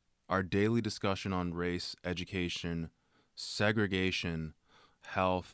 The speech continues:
and more, following the May fourteenth top shooting. I wanna thank my guest,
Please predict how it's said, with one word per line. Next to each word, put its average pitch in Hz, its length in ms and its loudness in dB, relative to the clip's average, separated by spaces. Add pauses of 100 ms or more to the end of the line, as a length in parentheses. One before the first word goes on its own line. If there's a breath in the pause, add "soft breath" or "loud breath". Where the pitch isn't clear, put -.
and 85 160 -4
more, 80 520 -4 (440)
following 90 760 0
the 90 100 -2
May 90 300 2
fourteenth 87 680 -4 (340)
top 82 300 -2
shooting. 120 540 2 (560 loud breath)
I 95 100 6
wanna 170 160 8
thank 160 260 0
my 123 120 4
guest, 101 400 2